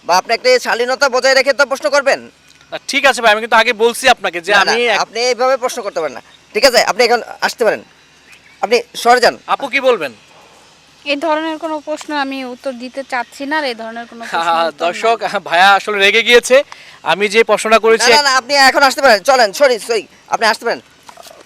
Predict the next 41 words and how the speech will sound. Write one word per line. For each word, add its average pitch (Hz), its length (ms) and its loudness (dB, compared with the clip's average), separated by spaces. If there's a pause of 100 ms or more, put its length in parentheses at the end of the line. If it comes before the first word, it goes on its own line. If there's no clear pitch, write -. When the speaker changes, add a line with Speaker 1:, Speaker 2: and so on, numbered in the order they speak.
(180)
Speaker 2:
আপনি 170 220 -12
টাকা 214 200 2
টানতেছেন 226 320 -4
কেন 135 160 -10
ভাই? 110 140 -20 (680)
বুঝলাম 180 260 -4
না, 143 100 -6
মানে 185 180 -2
আমি 214 240 0
তো 240 140 0
আপনার 233 240 2
সাথে, 233 360 0 (300)
আপনি 185 220 -8
তো 220 100 0
আমার 220 140 0
অ্যান্সার 226 260 -4
করতে 240 200 -8
পারেননি, 214 260 -4
তাই 214 160 0
না? 202 220 2 (260)
তাহলে 196 140 -2
আমি 226 80 -2
আপনাকে 233 180 -8
টাকাটা 233 280 0
কেন 226 180 -6
দিব 170 160 -6
বলেন? 151 240 -8
Speaker 1:
না, 196 120 -4
না, 220 140 2
আপনি 226 180 0
এখান 269 240 0
থেকে 277 180 -6
আসেন, 240 340 2
আপনি 240 220 -6
এখান 233 300 -6
থেকে 220 160 -10
চলে 277 140 -2
যান, 233 140 -6 (540)
Speaker 2:
আরে 240 140 2
Speaker 1:
চলে 277 80 -2
যান, 233 140 -12